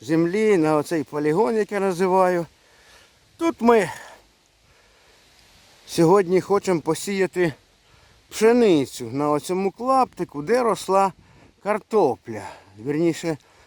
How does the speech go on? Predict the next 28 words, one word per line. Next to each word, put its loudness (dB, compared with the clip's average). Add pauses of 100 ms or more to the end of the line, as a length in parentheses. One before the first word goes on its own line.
де -2
повинна 2
була -2 (140)
вирости -6
картопля, -4
бо -2
вирос 2
горох. 0 (100)
<laughs> -20 (1080)
В -20
цьому 2
році 2
не 2
врожай. 0 (960)
А 4 (180)
тут -2
росла 0
пшеничка, 0 (880)
то 2
ми 2
посіяли 2 (340)
в -16
серпні, 2 (440)
це -10
вже -8
пройшло -4
два 0
місяці, -6